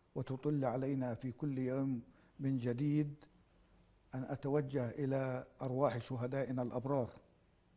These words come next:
بالرحمة، وأن أحيي أهاليهم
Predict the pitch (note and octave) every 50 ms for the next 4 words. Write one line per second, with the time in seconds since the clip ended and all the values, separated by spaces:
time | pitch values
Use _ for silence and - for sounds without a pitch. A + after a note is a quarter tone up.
0 | _ _ - _ _ - - - - - C3 B2+ B2 C#3 D#3 - - B2 A#2+ G2
1 | E2+ - - _ _ _ _ _ _ _ _ _ _ _ - - - - _ _
2 | - C3 B2 A#2 A#2 C3+ C#3+ C#3+ C3 - - - D3 - - E3 E3 D#3 D3+ D3+
3 | D3+ D3+ D3+ D3+ D3+ D3 - - - - _ _ _ - - C3 B2+ C3+ C#3+ C#3
4 | C#3 C#3 D#3 D#3 D3+ B2+ C3+ D3 D3 C#3+ C#3+ C3+ B2+